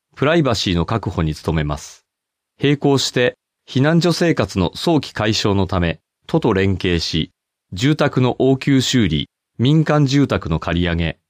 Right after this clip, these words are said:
応急仮設住宅の建設等により、住宅を確保します。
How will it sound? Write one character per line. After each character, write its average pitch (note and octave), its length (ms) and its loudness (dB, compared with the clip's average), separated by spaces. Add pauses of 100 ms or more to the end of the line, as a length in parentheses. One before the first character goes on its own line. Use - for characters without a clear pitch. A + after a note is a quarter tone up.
(300)
応 C#3+ 160 2
急 D#3 260 2
仮 B2 140 -2
設 D3 240 0
住 C#3 200 2
宅 F#2 220 -2
の D2+ 220 0
建 A2+ 220 0
設 - 260 -4
等 G2+ 160 4
に D#2 80 2
よ D2 100 0
り、 C#2 220 -6 (260)
住 A2 220 -2
宅 B2+ 260 0
を G#2 80 0
確 - 220 -2
保 F2 120 -4
し - 140 -8
ま C2+ 140 -8
す。 - 260 -20